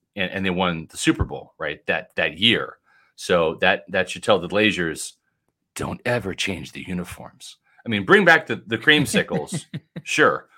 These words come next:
Speaker 1: for, like, a game or two, fine, but, like, never those ever again.
Speaker 2: Scott, you've said before that, you know,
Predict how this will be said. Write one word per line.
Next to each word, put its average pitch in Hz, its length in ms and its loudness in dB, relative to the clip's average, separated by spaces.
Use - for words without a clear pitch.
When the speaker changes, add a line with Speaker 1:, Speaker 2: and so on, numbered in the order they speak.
Speaker 1:
for, 117 140 4
like, 98 220 6
a 110 80 0
game 127 300 4
or 95 80 2
two, - 320 -10
fine, 120 420 -2
but, - 260 -2
like, 87 280 -4
never 120 400 4
those 101 320 2
ever 87 220 -2
again. 71 260 -8
Speaker 2:
Scott, 196 360 2
you've 233 160 -8
said 277 260 0
before 170 520 -4
that, 120 420 -4
you 147 140 -10
know, 107 320 -6